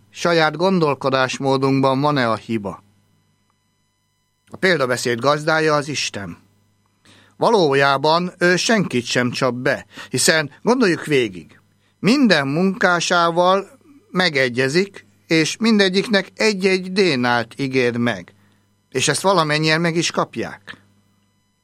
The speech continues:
Isten talán nem teheti a sajátjával azt, amit akar? Rossz néven vehető az ő nagy lelkűsége, hogy ő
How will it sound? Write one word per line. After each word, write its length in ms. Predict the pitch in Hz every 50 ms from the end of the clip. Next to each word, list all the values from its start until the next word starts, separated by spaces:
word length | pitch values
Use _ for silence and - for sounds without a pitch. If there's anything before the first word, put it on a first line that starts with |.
| _ _ _ _ _ _ _ _ _ -
Isten 340 | 160 151 - - 175 165
talán 280 | - 180 175 165 156 151
nem 200 | 151 151 165 170
teheti 380 | - - 170 165 160 151 - 156
a 60 | 139
sajátjával 680 | - - 139 143 143 143 135 - 147 143 135 135 135 127
azt, 300 | 123 135 131 - - 165
amit 260 | 156 151 147 - -
akar? 540 | - 117 110 - - 143 135 123 104 - - _ _ _ _ _ _ _ _ _ _ _ _ _ _ _ _
Rossz 320 | 123 135 165 185 175 -
néven 440 | - 175 180 185 185 175 160 135 123
vehető 360 | 135 147 156 165 156 - 160
az 140 | 147 139 127
ő 100 | 131 127
nagy 240 | 120 123 127 131 131
lelkűsége, 920 | 139 143 147 143 135 - - 156 - - 185 170 139 123 113 107 92 - _ _ - _ _ _ _ _ _ _ _ _ _ _ _
hogy 180 | _ 139 139 147
ő 240 | 156 147 139 -